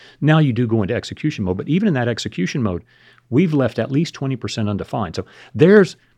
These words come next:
constant innovation, even during the execution life cycle. And I think that helps what you're talking about.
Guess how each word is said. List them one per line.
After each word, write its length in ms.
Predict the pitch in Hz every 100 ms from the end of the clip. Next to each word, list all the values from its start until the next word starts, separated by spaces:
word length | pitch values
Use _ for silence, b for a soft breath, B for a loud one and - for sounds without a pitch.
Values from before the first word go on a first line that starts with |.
| _ _
constant 640 | - - 170 180 - 139 -
innovation, 800 | 120 107 113 117 - 80 78 _ _ -
even 320 | 131 151 131
during 260 | 117 113 113
the 160 | 104
execution 600 | 101 - 110 110 101 104
life 240 | 85 90 98
cycle. 520 | - 73 - 78 - _ _ _ _ _ _ -
And 120 | 113
I 40 | 104
think 260 | 127 117
that 220 | 104 135 151
helps 320 | 117 110 -
what 140 | 110
you're 140 | 107 90
talking 340 | 92 87 87
about. 380 | 78 78 69